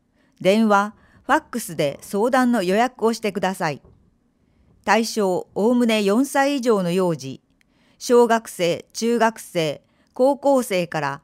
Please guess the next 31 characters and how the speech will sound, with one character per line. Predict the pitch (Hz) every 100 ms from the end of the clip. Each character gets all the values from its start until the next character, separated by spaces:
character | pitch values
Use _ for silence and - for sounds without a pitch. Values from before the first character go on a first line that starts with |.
| _
青 | - 220 254 294
年 | 285 247
期 | - 165
の | 147
方、 | 139 156 - _ _ _ _
二 | 233 262
十 | 254 208
五 | 180 180
歳 | 254 247
頃 | 240 226 180
ま | 147
で。 | 123 - _ _ _ _ _ _ _ _ _ _ _ _ _
な | 214 220
お、 | 190 -
お | 233
お | 254
む | 247
ね | 233 226
四 | 294 330
歳 | 269 233
ま | 208
で | 196 190
の | 170
お | 175
子 | 233
さ | 233 220
ん |
の | 202
相 | 202 202 190
談 | 185 180 170
は、 | 160 170